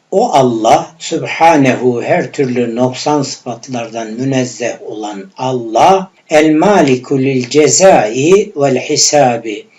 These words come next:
cezanın ve hesabın sahibidir, malikidir. El mutasarrifu fi yevmiddini, o din gününde tasarrufel maliki fi milkihi,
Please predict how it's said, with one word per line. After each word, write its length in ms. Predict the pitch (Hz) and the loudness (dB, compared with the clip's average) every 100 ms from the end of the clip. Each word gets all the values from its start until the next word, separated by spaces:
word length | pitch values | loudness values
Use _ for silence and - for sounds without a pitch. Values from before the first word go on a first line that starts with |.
| _ | _
cezanın 960 | 147 156 147 143 123 120 147 214 208 - | 2 4 6 6 6 4 2 0 -2 -2
ve 140 | 143 | -2
hesabın 720 | 131 139 - 139 123 127 190 | 0 2 2 0 0 -2 -2
sahibidir, 1500 | 185 - 139 120 120 127 131 135 131 131 131 131 123 - - _ _ _ 135 | -2 0 2 2 0 -2 -2 -2 2 6 6 4 0 -6 -16 _ _ _ -4
malikidir. 1120 | 131 123 123 135 - 156 127 131 135 127 - _ - | -2 0 -2 -4 -4 -4 0 0 0 -4 -14 _ -8
El 220 | - 151 | -2 0
mutasarrifu 1040 | 160 160 190 190 - 220 185 147 127 151 127 - | 0 2 2 2 4 2 4 0 2 0 0 -6
fi 180 | - 165 | -12 -2
yevmiddini, 1500 | 160 151 135 151 160 135 127 120 - 165 160 123 123 165 220 - _ _ _ - | 2 2 4 6 6 6 2 -2 0 4 4 2 2 2 0 -4 _ _ _ 2
o 460 | 160 147 123 - - 143 139 | 6 6 6 0 -12 -10 0
din 380 | 175 196 180 | 4 6 6
gününde 1080 | 127 127 117 117 107 104 104 104 139 202 226 - _ _ - | 6 4 2 -2 -4 -2 0 4 4 4 0 -12 _ _ -2
tasarrufel 920 | 156 147 185 202 202 151 160 147 131 | -2 2 2 4 2 0 4 4 4
maliki 640 | 135 180 147 139 127 135 | 4 4 4 2 0 -4
fi 340 | 127 147 139 127 | -6 -4 -2 2
milkihi, 1040 | 165 175 127 - 120 131 156 190 208 | 2 0 -4 -8 -8 -4 2 4 2